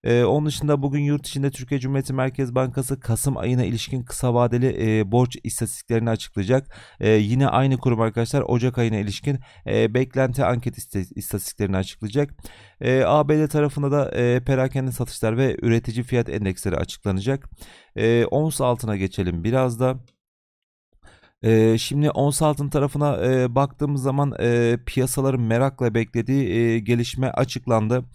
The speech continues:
E, az önce de bahsettiğim gibi yani A B D başkanlığına seçilen Joe Biden, e, yeni tip koronavirüs salgını ve ekonomik krizle mücadele için bir nokta dokuz trilyon dolarlık yardım paketi önerisini sundu. E, dün bugün gelmesi bekleniyordu zaten ayrıntıların.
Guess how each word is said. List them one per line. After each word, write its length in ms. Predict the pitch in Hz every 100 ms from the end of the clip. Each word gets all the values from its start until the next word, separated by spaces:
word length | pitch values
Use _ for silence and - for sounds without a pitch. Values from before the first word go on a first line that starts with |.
| - - -
E, 160 | 104
az 200 | 87 113
önce 200 | 113 113
de 120 | 113 101
bahsettiğim 580 | 110 - 113 - 107
gibi 180 | 101 113
yani 340 | 107 107 117 -
A 220 | 107 104
B 120 | 110
D 140 | 117
başkanlığına 640 | 110 110 - 107 107 113 113
seçilen 440 | 117 101 110 110
Joe 200 | 101 113
Biden, 360 | 107 113 123 135 - - -
e, 80 | 104
yeni 360 | 107 104 117
tip 180 | 120 127
koronavirüs 500 | - 117 127 123 113
salgını 400 | - 107 104 120
ve 40 | 131
ekonomik 560 | - - 113 120 123
krizle 340 | - 120 104 104
mücadele 540 | 104 107 107 117 117
için 240 | - 131 - - _ 107
bir 280 | 123 123
nokta 360 | 117 104 131 120
dokuz 380 | 107 - 135 -
trilyon 480 | - 107 101 95 95
dolarlık 480 | 107 107 123 -
yardım 380 | 101 98 107 117
paketi 340 | 117 110 - 90
önerisini 460 | 95 90 87 90
sundu. 520 | - - 123 117 123 123 - -
E, 360 | - 110 113 107
dün 240 | 131 120
bugün 240 | 123 120 120
gelmesi 480 | 117 110 110 - 113
bekleniyordu 480 | 110 110 110 98
zaten 320 | 90 90 98 90
ayrıntıların. 760 | 101 101 98 92 104 110 127